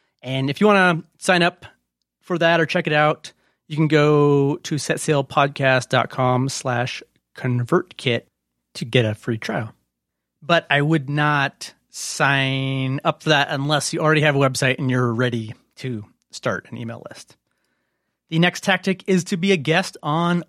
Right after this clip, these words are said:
other people's shows. And there's a really easy way to find related shows if you don't already know about 'em.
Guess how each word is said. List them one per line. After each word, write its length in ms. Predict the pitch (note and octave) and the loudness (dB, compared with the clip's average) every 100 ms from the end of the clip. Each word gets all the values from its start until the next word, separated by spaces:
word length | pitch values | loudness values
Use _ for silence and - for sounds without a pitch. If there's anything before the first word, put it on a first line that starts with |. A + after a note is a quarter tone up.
| - | -4
other 640 | E3 E3+ F3 F3+ F#3+ F#3+ _ _ _ _ _ _ _ _ - | 0 2 4 4 2 -2 _ _ _ _ _ _ _ _ -4
people's 240 | G#3 G3 | -2 -2
shows. 520 | - A#3 B3 B2 - - - _ _ _ - | 0 2 2 0 -8 -16 -20 _ _ _ -4
And 460 | D3+ D#3 D#3+ D#3+ | 0 2 2 0
there's 240 | D#3 E3+ D#3 | 0 0 2
a 80 | D#3 | 2
really 240 | G3+ G#3 | 2 4
easy 180 | F3+ F3 | 4 4
way 240 | D#3 C3+ | 2 -2
to 140 | D#3 D3 | -6 -6
find 640 | - C3+ C#3 C3 C3+ - | -4 -2 0 0 -2 -2
related 380 | D#3+ D#3+ D#3 C#3 | 2 4 4 2
shows 280 | E3+ D#3 A2+ | 2 0 -2
if 80 | |
you 60 | C3+ | -6
don't 180 | C3+ C#3 | -6 -6
already 320 | B2 C3+ B2+ | -6 -6 -4
know 200 | B2+ E3 | -2 0
about 240 | D#3+ A#2 | 2 0
'em. 160 | A#2+ | -2